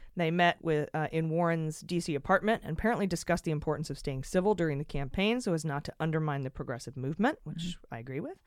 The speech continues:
Speaker 1: They also discussed how to beat Trump, and Warren told Sanders, um, she thought she'd be able to get broad support from women, and she had a good argument on the economy.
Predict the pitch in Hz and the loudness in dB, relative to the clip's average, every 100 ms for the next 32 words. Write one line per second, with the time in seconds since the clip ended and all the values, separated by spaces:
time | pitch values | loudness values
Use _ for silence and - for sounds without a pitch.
0 | - - - - 160 165 - 208 208 202 | -20 -20 -18 0 4 4 4 4 4 2
1 | - 202 220 208 190 185 254 - 285 311 | 0 0 2 2 2 2 -2 0 2 2
2 | - 165 160 175 190 190 180 156 220 277 | 0 -2 2 4 4 4 0 2 0 2
3 | 147 240 - - - - - _ - 160 | 0 -2 -6 -20 -20 -20 -20 _ -2 0
4 | 156 156 185 175 175 - 185 151 147 185 | 0 0 -2 2 2 2 0 2 4 4
5 | 294 156 156 - 143 151 160 147 - 165 | 2 0 -2 0 0 0 -2 -2 -2 -4
6 | 165 175 262 208 170 196 - 175 180 175 | 0 6 6 6 4 2 0 0 0 -4
7 | 170 175 151 143 139 147 143 139 139 139 | -2 -2 0 -2 -2 -2 -2 -2 -2 -2
8 | - 254 180 - | 4 6 4 -2